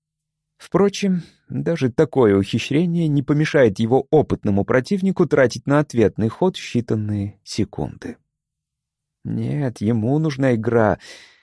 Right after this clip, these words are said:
сами условия которой вынуждали бы его противника играть медленно, и где никакие ухищрения последнего — не могли бы ускорить ход игры. Но нужна именно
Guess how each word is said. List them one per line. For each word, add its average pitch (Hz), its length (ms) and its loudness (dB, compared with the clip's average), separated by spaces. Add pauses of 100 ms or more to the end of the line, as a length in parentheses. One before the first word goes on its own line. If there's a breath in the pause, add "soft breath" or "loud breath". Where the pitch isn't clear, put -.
(160 loud breath)
сами 165 380 2
условия 165 720 2
которой 143 680 2
вынуждали 147 720 2
бы 107 180 0
его 131 180 2
противника 180 640 2
играть 165 640 0
медленно, 117 920 -2 (360)
и 104 80 0
где 107 240 2
никакие 135 760 0
ухищрения 110 600 2
последнего — 170 680 0 (480 loud breath)
не 151 140 2
могли 131 380 2
бы 95 160 0
ускорить 131 540 -2
ход - 520 -4 (180)
игры. - 540 -4 (1400)
Но 107 240 -4
нужна 98 420 -2
именно 107 560 -2